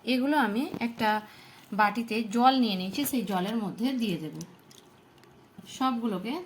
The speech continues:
দিয়ে দিচ্ছি। বড় ছোট সাইজ আপনারা যে যার মতো করে নিতে পারেন, এরকম সাইজ আমি করে নিয়েছি, ছোটও আছে।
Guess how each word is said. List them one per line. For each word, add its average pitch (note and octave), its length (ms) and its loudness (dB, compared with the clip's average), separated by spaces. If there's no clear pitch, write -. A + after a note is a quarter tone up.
দিয়ে G3 220 0
দিচ্ছি। E3 200 -6
বড় A#3+ 140 0
ছোট A#3 140 -4
সাইজ G#3+ 260 -4
আপনারা A3 300 -2
যে G#3 140 -2
যার A3 200 -2
মতো A3 200 -6
করে F#3+ 200 -2
নিতে F3+ 200 -2
পারেন, F#3+ 160 -4
এরকম G3 280 -4
সাইজ F3 180 0
আমি G#3 100 -2
করে G3 220 0
নিয়েছি, E3+ 320 -4
ছোটও A3+ 360 -2
আছে। G3 240 -8